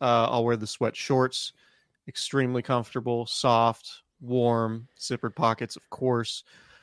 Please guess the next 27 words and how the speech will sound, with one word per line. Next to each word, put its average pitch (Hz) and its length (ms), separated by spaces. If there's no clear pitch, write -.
Cooler 196 360
days, 156 720
uh, 123 500
you 123 260
got 117 360
the, 117 160
the 117 100
sweatpants 120 880
with 123 160
the, 113 260
the 120 100
elastic 131 640
end 170 260
on 143 120
the, 127 100
make, 139 240
making 147 300
'em 120 140
joggers. 139 680
Um, 120 340
just - 360
extremely 123 480
comfortable, 123 480
great 143 240
for 151 120
travel. 151 760
Um, 117 460